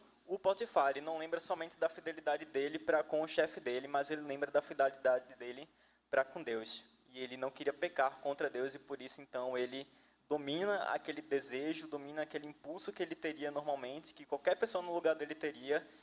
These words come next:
então, e ele foge daquela situação. E aí, quando a gente fala de domínio próprio, a gente normalmente pensa na história de José, mas tem outra história também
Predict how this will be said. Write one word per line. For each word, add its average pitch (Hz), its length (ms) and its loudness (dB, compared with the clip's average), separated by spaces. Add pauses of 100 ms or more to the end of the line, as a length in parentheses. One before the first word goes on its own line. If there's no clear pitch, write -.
(140)
então, 139 400 0
e 143 80 0
ele 143 340 -2 (540)
foge 127 320 6
daquela 131 340 6
situação. 127 640 -4 (240)
E 165 100 6
aí, 202 60 10
quando 214 160 6
a 214 60 8
gente 226 180 -4
fala 214 260 6
de 220 80 0
domínio 208 320 2
próprio, 180 380 4
a 190 60 2
gente 190 200 -8
normalmente 175 800 -2
pensa 156 320 -8
na 156 100 0
história 151 340 0
de 139 40 -14
José, 139 400 2 (400)
mas 208 220 0
tem 226 100 0
outra 254 280 6
história 214 260 2
também 180 420 -4